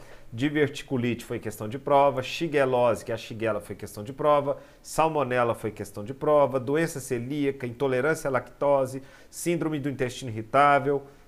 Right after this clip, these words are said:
tudo foi questão de prova e é tudo diarreia com sangue, tá todas dentro do pacote diarreia com sangue. Agora, dentro das diarreias que não tem sangue, eu vou começar primeiro com,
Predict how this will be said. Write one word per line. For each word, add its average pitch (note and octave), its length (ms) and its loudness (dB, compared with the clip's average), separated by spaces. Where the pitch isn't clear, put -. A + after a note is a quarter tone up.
tudo D#3 160 -8
foi E3+ 180 -2
questão D#3+ 300 -2
de B2+ 80 -8
prova D3 360 2
e D#3+ 40 0
é - 20 0
tudo D#3+ 220 -8
diarreia D3+ 420 0
com E3+ 140 -10
sangue, D3+ 500 -2
tá - 180 -14
todas F#3 360 2
dentro D3 240 -6
do D3 100 -8
pacote C#3 540 -4
diarreia B2+ 720 -2
com D3 360 -2
sangue. F#2 640 -8
Agora, F#3 460 4
dentro A#3 340 0
das E3 240 2
diarreias B2+ 1000 0
que - 160 -8
não F3 300 2
tem C#3 180 -2
sangue, F3 440 -2
eu C3 60 -2
vou C#3+ 120 -4
começar D3+ 540 -4
primeiro D3 460 -6
com, D#3+ 440 -2